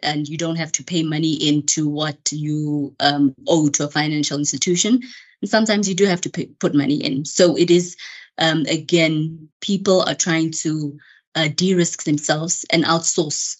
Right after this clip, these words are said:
uh, certain risks that you don't necessarily have to take.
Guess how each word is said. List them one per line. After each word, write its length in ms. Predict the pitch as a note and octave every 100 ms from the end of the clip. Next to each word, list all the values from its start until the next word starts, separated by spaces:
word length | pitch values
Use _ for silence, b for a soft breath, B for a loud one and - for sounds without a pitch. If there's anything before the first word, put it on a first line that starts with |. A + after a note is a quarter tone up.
| _
uh, 140 | D3 D3+
certain 440 | - F3 E3+ D#3
risks 340 | D3 D3 - -
that 240 | D#3+ D3+
you 80 | D#3+
don't 220 | E3 D3+
necessarily 640 | D3 C#3+ - - D#3 D#3+
have 180 | D#3 D3
to 100 | -
take. 380 | - D3+ C3+ -